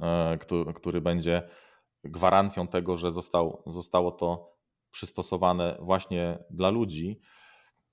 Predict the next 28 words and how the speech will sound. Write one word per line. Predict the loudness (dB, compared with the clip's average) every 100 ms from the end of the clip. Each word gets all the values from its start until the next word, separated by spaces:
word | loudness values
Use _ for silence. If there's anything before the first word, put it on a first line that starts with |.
| -4
Mm, | -2 -2 -4 _ _ _ _ _ _ _ _ _ _ _ _ _ _ _
jak | 4 4 6
każda | 6 6 6 6 8 6 0 -16 _ _ _ _ _ _ 2
ewolucja, | 6 8 8 6 4 4 4
choć | 2 -4
mam | -4 -4 -6
wrażenie, | -6 -4 -4 -4
że | -6
tu | -8 -6
mamy | -4 -4
jednak | -2 -2 -4
w | -10 -8
większym | -8 -6 -8
stopniu | -6 -6 -4
do | -4
czynienia | -4 -2 -2
z | -2
rewolucją, | -2 -2 -2 -4 -4 -4 -4 -14 _ _ _
e, | 0 0 0
ma | 0 0
drugą | 2 2 0
stronę | 0 0 0
medalu. | 0 4 6 6 2 -10 _ -8
I | -8
to, | 0 0
że | 4 4 4 2 -6 _ _ _ _ _ _ _ _ _ _ _ _
koszt | 4 4 2 -14 -20 0
energii | 2 6 6 6 2 -4 -8 -10